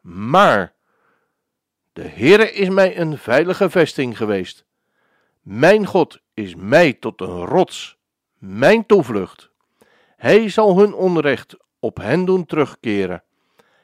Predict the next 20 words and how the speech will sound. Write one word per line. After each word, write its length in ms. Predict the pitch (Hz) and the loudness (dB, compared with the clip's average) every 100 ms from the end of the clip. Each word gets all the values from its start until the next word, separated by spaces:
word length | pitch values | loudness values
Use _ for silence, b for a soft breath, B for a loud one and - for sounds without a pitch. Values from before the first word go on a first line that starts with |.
| _ | _
Hij 300 | 113 175 208 | 0 2 2
zal 280 | 214 196 156 | 2 2 2
hen 300 | 151 101 - - | 0 -2 -10 -10
in 140 | 117 | -6
hun 200 | 95 90 | -6 -8
slechtheid 600 | - 139 139 - 139 135 | -8 -4 -4 0 -2 -2
ombrengen. 640 | - 151 143 117 107 92 - _ _ _ _ _ | -4 -4 -2 -2 -2 -6 -12 _ _ _ _ _
De 140 | 101 | -12
Heere, 460 | 90 135 160 110 80 _ _ _ _ _ _ | 0 4 4 4 -4 _ _ _ _ _ _
onze 420 | - 226 208 190 185 | 4 6 4 -2 0
God, 360 | 180 175 - _ _ | 0 0 -4 _ _
zal 300 | - 185 170 | 2 4 4
hen 220 | 196 180 | 2 0
ombrengen. 640 | 175 143 113 107 104 90 - _ _ _ _ _ _ _ _ _ _ _ | -2 0 0 0 0 -2 -8 _ _ _ _ _ _ _ _ _ _ _
Tot 180 | - 135 | -12 0
zover. 560 | 202 190 214 185 120 _ _ _ _ _ _ _ _ _ _ _ _ _ _ _ _ _ _ | 4 4 4 2 2 _ _ _ _ _ _ _ _ _ _ _ _ _ _ _ _ _ _
Over 260 | - 180 165 | 2 2 2
de 120 | 170 | -4
trooster 440 | - 156 113 - 92 | 2 2 2 -2 -8
gesproken. 600 | 104 - 107 104 98 | -10 -8 -6 -6 -12